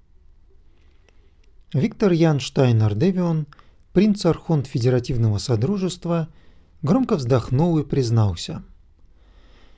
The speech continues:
"Вот что удручает. Чтобы добиться всего, чего я хочу", он потряс листом бумаги, который держал в руке, "мне придётся принять участие в двух мероприятиях,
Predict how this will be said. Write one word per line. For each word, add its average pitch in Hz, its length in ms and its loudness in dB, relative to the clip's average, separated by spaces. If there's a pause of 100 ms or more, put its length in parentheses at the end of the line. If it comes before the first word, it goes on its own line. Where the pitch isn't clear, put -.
(380)
"Вот 185 200 2
что - 200 0
удручает. 190 800 2
Чтобы 190 400 2
добиться 190 460 2
всего, 180 460 0
чего 131 300 0
я 120 120 2
хочу", 202 520 -4 (360)
он 135 180 2
потряс 131 400 0
листом 127 360 -2
бумаги, 151 360 0
который 117 340 -2
держал 113 380 0
в 104 60 -4
руке, 123 420 -2 (680)
"мне 214 220 4
придётся 226 460 -2
принять 190 400 2
участие 190 480 0
в 120 80 -4
двух 175 260 -2
мероприятиях, 131 880 -2